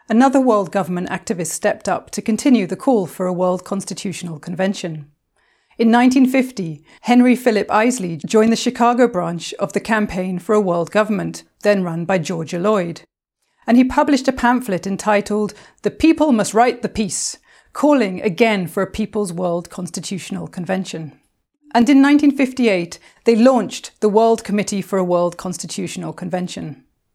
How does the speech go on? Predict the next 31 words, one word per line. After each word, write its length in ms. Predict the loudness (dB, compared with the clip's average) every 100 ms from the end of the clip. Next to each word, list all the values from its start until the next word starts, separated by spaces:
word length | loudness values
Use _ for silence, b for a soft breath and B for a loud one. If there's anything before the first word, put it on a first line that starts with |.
| _
In 120 | 2
nineteen 260 | 2 2 -2
sixty-one, 800 | -4 -2 0 2 4 4 2 B B -2
Isley 340 | 0 0 -2
decided 540 | -4 0 2 2 0 -2
to 100 | -2
separate 520 | -2 -2 0 0 0
out 280 | 0 0 -4
from 200 | -4 -4
the 180 | -4
Campaign 420 | -4 -4 -2 -4 -4
for 140 | -4
a 40 |
World 300 | -2 0 0
Government, 540 | -2 -4 -4 -6 -8 -12 _ 0
and 100 | 4
along 240 | 6 6
with 160 | 4 4
others, 460 | 2 2 -2 -4 B B
he 40 | -4
set 160 | 0
up 120 | 2
a 60 | 4
new 220 | 6 6
organization 840 | 4 0 -4 -4 -6 -6 -8 -10 -6
and 100 | -4
established 480 | 2 2 2 -2 0
headquarters 640 | -2 0 -6 -6 -8 -6
in 160 | -2
Denver, 320 | 2 2 0 -6
Colorado. 720 | -6 -6 -4 -4 -6 -10